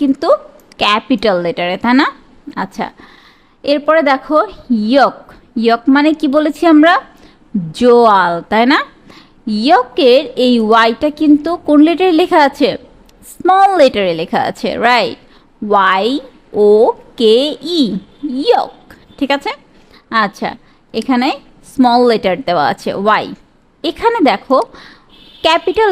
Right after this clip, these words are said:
লেটার ওয়াই দেওয়া আছে, ওয়াই ও কে ই, ইয়ক।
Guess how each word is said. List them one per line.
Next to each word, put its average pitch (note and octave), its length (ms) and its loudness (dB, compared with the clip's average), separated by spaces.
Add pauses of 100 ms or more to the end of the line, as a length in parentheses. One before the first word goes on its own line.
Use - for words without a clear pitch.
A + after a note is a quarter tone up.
লেটার A#3+ 260 0 (340)
ওয়াই G3+ 180 2 (100)
দেওয়া C3 260 0
আছে, - 220 -10 (280)
ওয়াই F#3 280 0 (360)
ও - 20 0 (500)
কে A3 140 0 (440)
ই, D4 40 0 (640)
ইয়ক। E4 280 0